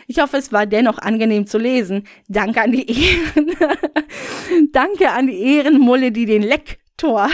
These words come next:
<laughs> gespielt hat und mitgeholfen hat, die Schreibweise zu perfektionieren.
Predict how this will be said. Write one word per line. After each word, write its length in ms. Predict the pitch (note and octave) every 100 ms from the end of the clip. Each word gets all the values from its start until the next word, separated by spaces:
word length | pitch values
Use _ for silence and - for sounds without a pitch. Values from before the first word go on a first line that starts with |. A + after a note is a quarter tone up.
| -
<laughs> 140 | -
gespielt 600 | - - - - A#3+ A3+
hat 220 | A3+ A#3 - - - -
und 200 | C4 C#4
mitgeholfen 1300 | C4 G4 - _ _ _ A#3+ A#3+ A#3+ D#4 F4 A3+ G#3+
hat, 240 | G#3+ - - - _ -
die 80 | A3
Schreibweise 680 | G#3 D4+ - A3+ A#3 B3+
zu 140 | B3 C4+
perfektionieren. 880 | B3+ A3 A3+ - F4+ D4+ F#3 F3